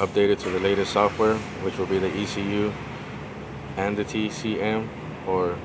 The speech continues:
C B T module. Once we've done those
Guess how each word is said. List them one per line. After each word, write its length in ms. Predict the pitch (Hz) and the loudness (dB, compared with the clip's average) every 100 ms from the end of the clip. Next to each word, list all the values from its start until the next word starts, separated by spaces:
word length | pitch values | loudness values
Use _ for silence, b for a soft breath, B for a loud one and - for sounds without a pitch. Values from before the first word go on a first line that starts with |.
| - | -10
C 240 | - 110 | -4 -2
B 160 | 104 104 | -2 -4
T 340 | - 107 104 87 - - - - - - - - - - - - - - | -2 -2 -2 -6 -10 -10 -10 -10 -10 -10 -10 -10 -12 -12 -12 -12 -12 -4
module. 440 | 98 101 107 110 110 - - - - - - - - - - - - - - - - - - - - | 0 2 0 -2 -4 -10 -12 -12 -12 -12 -12 -12 -12 -12 -12 -12 -12 -12 -10 -10 -12 -12 -12 -10 -4
Once 200 | 90 - | -4 -2
we've 160 | 92 | 0
done 160 | 90 95 | 0 2
those 220 | 92 82 | 0 -2